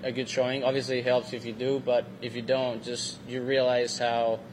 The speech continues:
how the, your playing partners play or what, what they do or how they conduct themselves. I feel like they can, they could really take advantage of this, um, of this invitation, or if they earned their spot here by a qualifier or whatever,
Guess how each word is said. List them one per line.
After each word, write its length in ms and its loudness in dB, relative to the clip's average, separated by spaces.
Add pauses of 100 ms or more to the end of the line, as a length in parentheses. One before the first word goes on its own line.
(680)
how 120 4
the, 140 2
your 140 0
playing 320 0
partners 380 2
play 440 4
or 100 4
what, 360 2
what 240 0
they 140 -2
do 320 2
or 160 4
how 140 2
they 120 2
conduct 400 0
themselves. 580 0
I 80 0
feel 240 -2
like 200 2
they 120 -2
can, 320 -6 (400)
they 120 2
could 160 -4
really 200 0
take 220 0
advantage 440 -2
of 140 0
this, 520 -4 (180)
um, 420 0 (140)
of 140 -6
this 360 0
invitation, 600 -2
or 100 2
if 100 0
they 160 2
earned 440 -2 (360)
their 120 2
spot 260 2
here 160 2
by 140 4
a 100 4
qualifier 600 4
or 20 0
whatever, 420 0